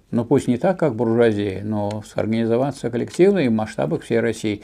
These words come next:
Если деятельность не координируется в масштабах всей России, она не политическая. Она не политическая, потому что политика — это действие класса – это классовая борьба. А если какие-то отдельные люди за что-то борются, и даже героически, то это ещё не политическая борьба.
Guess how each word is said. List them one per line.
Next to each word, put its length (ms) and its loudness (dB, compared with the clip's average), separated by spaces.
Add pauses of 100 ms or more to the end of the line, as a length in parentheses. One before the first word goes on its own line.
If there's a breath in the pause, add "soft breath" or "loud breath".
(300 loud breath)
Если 400 8
деятельность 520 8
не 100 4
координируется 720 6
в 40 0
масштабах 440 2
всей 200 0
России, 360 0
она 280 2
не 100 0
политическая. 720 -10 (1200)
Она 220 2
не 100 4
политическая, 600 0
потому 240 -2
что 160 -6
политика — 440 2
это 140 0
действие 340 0
класса – 680 -2 (260 soft breath)
это 220 0
классовая 500 0
борьба. 340 0
А 60 8
если 220 4
какие-то 440 2
отдельные 460 4
люди 400 6
за 140 0
что-то 320 2
борются, 640 2 (480 loud breath)
и 80 2
даже 260 8
героически, 800 4
то 120 -4
это 200 0
ещё 200 0
не 120 2
политическая 560 0
борьба. 320 -8